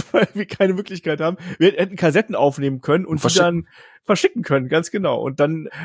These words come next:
Speaker 1: mit dem Doppelkassettendeck überspielen und weitergehen.
Speaker 2: <laughs> Ja, ganz genau.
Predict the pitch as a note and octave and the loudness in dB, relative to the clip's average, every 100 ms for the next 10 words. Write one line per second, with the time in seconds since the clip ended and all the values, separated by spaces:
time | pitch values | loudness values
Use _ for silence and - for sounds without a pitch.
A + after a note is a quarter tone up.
0 | - D3 C#3+ F#3 G#3+ F3+ D#3+ F3+ F3 E3+ | -6 -6 0 2 2 2 2 2 0 -4
1 | E3+ D3+ C#3+ - - G#3+ A#3+ A#3+ E3 D#3+ | -4 -2 -2 -2 -6 -2 -2 -4 -6 -6
2 | C#3+ A2+ B2+ A#2 - G2+ - _ - G#2 | -6 -8 -4 -4 -2 -4 -6 _ -4 -4
3 | - F#2+ F2 - | -6 -8 -10 -18